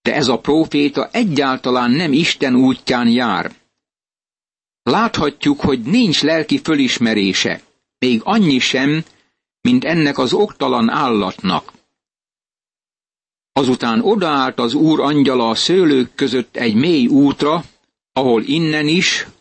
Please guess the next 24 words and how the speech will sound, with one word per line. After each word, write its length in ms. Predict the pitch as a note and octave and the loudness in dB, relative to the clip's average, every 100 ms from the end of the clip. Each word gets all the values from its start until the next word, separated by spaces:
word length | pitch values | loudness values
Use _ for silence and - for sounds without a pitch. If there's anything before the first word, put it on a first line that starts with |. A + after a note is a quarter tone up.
| - | -2
onnan 380 | G#3 F#3+ D3+ C3+ | 2 2 2 2
is 200 | B2+ - | 0 -2
fal 380 | - C#3+ A#2+ | -2 -2 0
volt. 500 | G#2 A#2 G2 D#2+ - - _ _ _ _ _ _ _ _ _ _ _ - | 0 2 2 0 -6 -20 _ _ _ _ _ _ _ _ _ _ _ -4
Amikor 400 | C3 A#2+ A#2+ G#2+ | -2 0 0 0
meglátta 640 | G3 F#3 D#3 C#3+ - A#2+ | -2 -2 -2 -2 -4 -4
a 40 | |
szamár 460 | A2+ - D3+ C#3 A#2+ | -2 -2 0 -2 -2
az 160 | A2+ | 0
Úr 220 | D#3+ D#3+ C3 | 2 2 2
angyalát, 720 | D3 C#3+ C#3 C3 C#3 - - _ - | 0 0 0 0 -2 -6 -14 _ -4
odalapult 680 | G3+ F3 C#3+ C3+ B2+ B2 A#2 | -2 0 0 0 0 0 0
a 100 | G#2+ | -2
kőfalhoz, 840 | C#3 C#3 - C3+ C3 C#3+ D#3+ - _ _ _ _ _ _ _ - | 0 0 0 -2 0 -2 -2 -8 _ _ _ _ _ _ _ -4
és 240 | A#2+ G#2+ | 0 0
Bálám 600 | F#2+ F#3+ G#3+ F#3+ C#3+ B2 | 0 -2 0 0 0 0
lábát 540 | A2+ F3 F3 D3 C#3+ C#3+ | 0 0 -2 -2 -2 -2
is 160 | B2 | -2
a 80 | A#2 | -4
falhoz 460 | - E3 D3 C3 A2 | -2 0 0 0 0
lapította. 840 | C#3 B2 G#2 G2+ F#2+ - F#2 E2+ - _ _ _ _ _ _ _ | -2 0 -2 0 -4 -6 -8 -8 -12 _ _ _ _ _ _ _
Ekkor 360 | D3+ D#3+ D#3+ D#3+ | -6 -2 0 2
újból 480 | A#3 F#3 C3 B2+ | 2 2 2 2
megverte. 800 | A2+ C3+ A#2 G2+ F#2+ - D#2+ - | 2 0 -2 -2 -4 -6 -8 -8